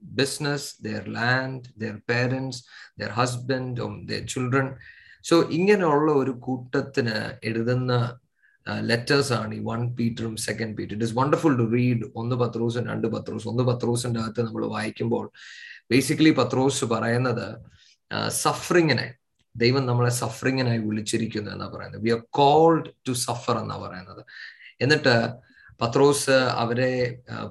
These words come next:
പ്രോത്സാഹിപ്പിക്കുവാണ്. You know, he's telling them that God has a purpose in your suffering. അപ്പം പുറത്തുള്ള ഒരു persecution നടക്കുമ്പോൾ അതിനെ എങ്ങനെ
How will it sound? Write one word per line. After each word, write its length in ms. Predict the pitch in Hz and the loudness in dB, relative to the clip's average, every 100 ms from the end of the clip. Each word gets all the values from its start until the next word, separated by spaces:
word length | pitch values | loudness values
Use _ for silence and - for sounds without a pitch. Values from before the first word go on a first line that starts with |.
| - | 2
പ്രോത്സാഹിപ്പിക്കുവാണ്. 1300 | 123 143 - 165 156 165 - 139 120 104 95 92 - _ - | 4 4 4 4 4 4 2 -2 -2 -4 -6 -12 -18 _ -8
You 80 | 110 | -4
know, 100 | 117 | -2
he's 280 | 117 - 135 | 0 4 4
telling 300 | 156 143 117 | 6 4 0
them 200 | 110 - - - - | -2 -12 -18 -16 0
that 200 | 117 113 | 2 2
God 460 | - 107 139 139 165 | -2 2 6 8 6
has 380 | 147 143 139 143 | 4 2 0 -4
a 20 | |
purpose 800 | 120 139 143 - 117 - - - | -2 0 0 -2 -6 -6 -12 -4
in 60 | 117 | -2
your 160 | 113 | -2
suffering. 500 | 110 107 104 - 101 - - - - _ | -6 -8 -10 -10 -12 -12 -20 -20 -20 _
അപ്പം 360 | - 156 165 165 - _ - | 2 4 2 -2 -14 _ 2
പുറത്തുള്ള 540 | 165 196 190 190 170 | 2 4 4 4 6
ഒരു 140 | 160 143 | 4 2
persecution 1200 | 120 127 135 - - 143 139 - 127 127 123 - | 2 2 2 -2 -2 0 0 0 -4 -4 -8 -6
നടക്കുമ്പോൾ 680 | 117 113 131 127 131 110 107 | -4 -2 -2 -2 -2 -2 -2
അതിനെ 200 | 110 120 | -2 -2
എങ്ങനെ 640 | 117 127 147 127 113 120 | -2 0 0 0 -2 -8